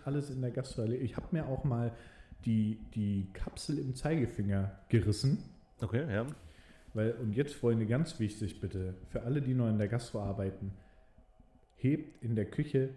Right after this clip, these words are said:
Speaker 1: Plastiktüten vom Boden auf. Man rutscht sehr schnell aus.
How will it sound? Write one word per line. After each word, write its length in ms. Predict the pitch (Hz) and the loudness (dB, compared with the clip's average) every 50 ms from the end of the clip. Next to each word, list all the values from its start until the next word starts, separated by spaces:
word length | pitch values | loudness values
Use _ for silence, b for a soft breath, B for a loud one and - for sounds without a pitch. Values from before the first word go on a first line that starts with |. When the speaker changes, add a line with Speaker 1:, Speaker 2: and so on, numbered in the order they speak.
| - - - | -12 -6 0
Speaker 1:
Plastiktüten 1040 | - - 104 123 131 - - - 123 127 - - - 110 101 - - 104 98 98 - - | 2 2 2 2 -2 -2 -2 -2 -2 -2 0 2 2 2 2 2 2 0 0 -2 -4 -4
vom 220 | - 98 90 87 | -2 -2 0 2
Boden 400 | 90 107 110 107 - 107 110 101 - - - | 2 4 4 4 4 4 2 0 0 -2 0
auf. 340 | - 120 98 85 - - - - - - - - _ _ - - _ _ - | 2 4 4 4 2 -4 -14 -20 -20 -20 -20 -20 _ _ -20 -20 _ _ -2
Man 140 | 104 98 95 | -2 0 0
rutscht 300 | 107 104 - - - - - - - | -2 -4 -4 -6 -14 -16 -18 -12 -8
sehr 280 | - 92 101 117 113 113 | -4 0 4 4 4 4
schnell 300 | - - 123 107 110 - 104 95 | 2 2 2 2 2 2 -2 -4
aus. 320 | 87 - - - - - | -6 -6 -8 -10 -10 -12